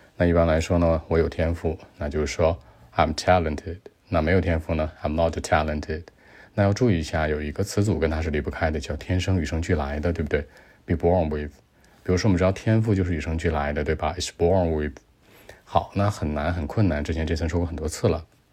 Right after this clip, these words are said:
那可以叫做hard，也可以叫做challenging，也可以叫做difficult。Hard是说呢，那种模式困难。Challenging呢，这事儿很有挑战。Difficult纯粹的就是你做数学题很难。OK，我们再来一遍。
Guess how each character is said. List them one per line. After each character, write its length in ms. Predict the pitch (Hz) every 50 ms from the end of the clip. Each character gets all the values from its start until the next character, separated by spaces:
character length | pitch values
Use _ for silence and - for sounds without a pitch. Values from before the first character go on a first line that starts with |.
| _ _ _ _ _ _ - -
那 160 | 90 85 80 80
可 140 | - 78
以 40 | 73
叫 200 | 69 - 78 73
做 200 | - - 73 76 82
hard， 460 | - - - 80 76 76 78 82 87 - - - - - _ _ _ -
也 100 | 85 76
可 80 | 78
以 60 | 80
叫 180 | 76 - 78 73
做 100 | 76 76
challenging， 840 | - - - - 85 87 85 80 76 76 73 78 78 78 78 85 90 98
也 120 | 92 78
可 100 | - 85
以 60 | -
叫 160 | - - 82
做 180 | 78 - 80 76
difficult。 560 | - 87 87 - - 78 - 82 78 82 - - - _ _ - - _ - _ _
Hard 320 | - - - 95 90 82 80
是 120 | 78 - 82
说 180 | 78 - 87 82
呢， 100 | 82 80
那 60 | 82
种 120 | 85 80
模 220 | 76 76 76 76 90
式 160 | - - -
困 220 | 78 - 80 73
难。 180 | 73 73 80 - - _ _ - - - - -
Challenging 480 | - 104 101 101 92 85 82 80 76
呢， 100 | 76 78
这 80 | 82 82
事 140 | - - 82
儿 40 |
很 80 | 78 82
有 60 | 85
挑 180 | 95 - - - -
战。 220 | - 85 78 82 - _ - - - - - _ -
Difficult 460 | - - - 80 76 78 78 76 - - -
纯 200 | - 82 78 85
粹 200 | - - 101 87
的 80 | 80
就 100 | 78 82
是 80 | 78 76
你 60 | 73
做 180 | 69 - - 85
数 140 | - 90
学 100 | 90 92
题 160 | 90 - 90 87
很 160 | 98 82 76
难。 240 | 71 71 71 73 - _ _ - -
OK， 260 | 78 - 82 76 - _ _ _ _ _ - _ _ -
我 60 | 80
们 60 | 78
再 140 | 73 - 80
来 140 | 76 76 76
一 40 | 71
遍。 160 | - 78